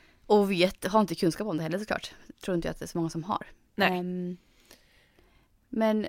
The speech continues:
Speaker 1: alltså det är en väldigt bra fråga. Ehm, och jag tror många också är intresserade av att lyssna till vad vi svarar här. För att jag tror många som lyssnar på våran podd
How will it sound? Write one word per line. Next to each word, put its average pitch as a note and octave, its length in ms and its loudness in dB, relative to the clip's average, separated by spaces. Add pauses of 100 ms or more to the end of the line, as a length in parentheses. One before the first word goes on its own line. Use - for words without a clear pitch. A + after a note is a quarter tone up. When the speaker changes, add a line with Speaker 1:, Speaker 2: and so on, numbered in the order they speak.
Speaker 1:
alltså G#3+ 240 -2
det A3+ 200 2
är B3+ 160 8
en C#4+ 100 6
väldigt F#3+ 340 2
bra E3+ 280 2 (100)
fråga. F3+ 580 0 (220)
Ehm, F3 600 0 (1120)
och G3+ 100 2
jag F#3 60 2
tror G3+ 120 2
många F#3 300 4 (200)
också - 320 0
är F3 40 4
intresserade F3 420 -2
av E3+ 60 0
att E3 120 -6
lyssna F3+ 280 -4
till D#3+ 300 -4
vad E3 100 -4
vi D#3 240 -2
svarar G3 300 4
här. E3 200 4
För - 140 -2
att E3+ 100 -4
jag E3+ 120 -8
tror F3+ 120 -2
många F3+ 340 2
som A#3 100 -2
lyssnar F#3+ 160 -2
på F#3 100 -8
våran G3+ 240 2
podd E3+ 340 0